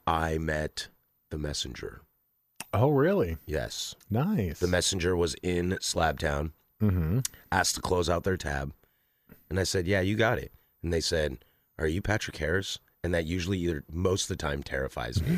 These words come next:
Speaker 2: <laughs>
Speaker 1: Like, I'm afraid it's, like, a cop, and it's like, "Finally, I found you. Here's an arrest warrant." <laughs> You know, and you're like, "Ah!" Uh, and I turned around, I said, "Yes." Um, he goes,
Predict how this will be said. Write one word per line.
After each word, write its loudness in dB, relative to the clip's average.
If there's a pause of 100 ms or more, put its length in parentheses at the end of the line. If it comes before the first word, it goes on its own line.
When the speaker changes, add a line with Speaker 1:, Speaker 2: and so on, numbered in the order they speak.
Speaker 2:
<laughs> -6
Speaker 1:
Like, 6
I'm 0
afraid 2
it's, -2
like, -2
a -8
cop, -2
and -8
it's -8
like, -8
"Finally, 4
I 4
found -2
you. -6
Here's 2
an -2
arrest 0
warrant." 4
<laughs> 4
You 6
know, 6
and 2
you're 6
like, 4
"Ah!" 8 (640)
Uh, 4 (420)
and 6
I 6
turned 2
around, 6
I 2
said, -2 (300)
"Yes." -2 (380)
Um, -2 (360)
he -4
goes, -2